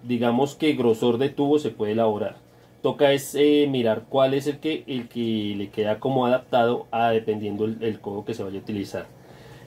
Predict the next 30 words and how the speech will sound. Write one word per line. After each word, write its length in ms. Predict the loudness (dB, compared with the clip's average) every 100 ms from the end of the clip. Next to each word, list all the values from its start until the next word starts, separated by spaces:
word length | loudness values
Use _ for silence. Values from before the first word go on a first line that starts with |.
| -2
Eh, 540 | 0 2 2 0 0
digamos 500 | 0 0 4 4 2
que 120 | 2 4
ahora 400 | 4 4 0 -2
este 340 | -4 -2 0
lo 240 | 4 4 4
insertamos 680 | -4 -6 -6 -6 -6 -4 -4
acá. 320 | -6 -8 -8 -12 -20 -20 -20 -20 -20 -20 -20 -20 -20 -20 -20 -20 -20 -20 -20 -20 -20 -20 -20 -20 -20 -20 -20 -20 -20 -20 -20 -20 -20 -20 -2
Y 300 | 2 4 2 -6 -20 -6
ya, 260 | 2 2 2 -10 -16 -2
así 340 | 0 0 2
nos 180 | 4 2
quedó 220 | 2 2
el 140 | 2 0
skimmer. 380 | -2 -2 -2 -4
Es 160 | -6 0
que 100 | 0
es 80 | 4
muy 200 | 4 4
sencillo, 520 | 2 2 2 0 -4 -12
¿sí? 260 | -4 -2 -2
No, 540 | 2 4 6 6 4 -2 -10 -20 -20 _
no 180 | -6 -4
tiene 300 | -2 0 -2
ciencia 500 | 0 0 2 2 4
de 140 | 4
nada. 520 | 2 2 2 0 0 -6 -20 -20 -16
Solo 400 | 4 6 8 6
es 340 | 4 2 -2
cortar, 500 | -2 -2 2 0 -2